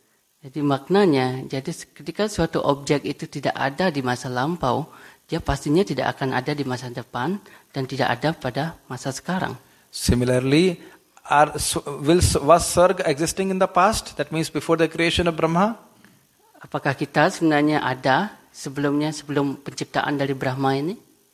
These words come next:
Speaker 2: Tidak. And when, will it exist after the creation of Brahma, oh, sorry, destruction?
Speaker 1: Will
Speaker 2: Af-,
Speaker 1: exist.
Speaker 2: no, Swarga. Will Swarga exist after destruction?
Speaker 1: Ada s-,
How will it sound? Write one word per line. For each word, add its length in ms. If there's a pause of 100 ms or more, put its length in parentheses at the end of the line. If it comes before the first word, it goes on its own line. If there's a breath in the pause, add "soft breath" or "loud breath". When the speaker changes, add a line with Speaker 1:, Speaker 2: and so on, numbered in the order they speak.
(560)
Speaker 2:
Tidak. 360 (600 loud breath)
And 240
when, 240 (160)
will 160
it 80
exist 640
after 400 (240)
the 80
creation 400
of 80
Brahma, 240
oh, 80
sorry, 160
destruction? 560 (800 soft breath)
Speaker 1:
Will 80
Speaker 2:
Af-, 160
Speaker 1:
exist. 400 (160)
Speaker 2:
no, 80
Swarga. 560 (160)
Will 400
Swarga 400
exist 400
after 320
destruction? 500 (400 soft breath)
Speaker 1:
Ada 180
s-, 200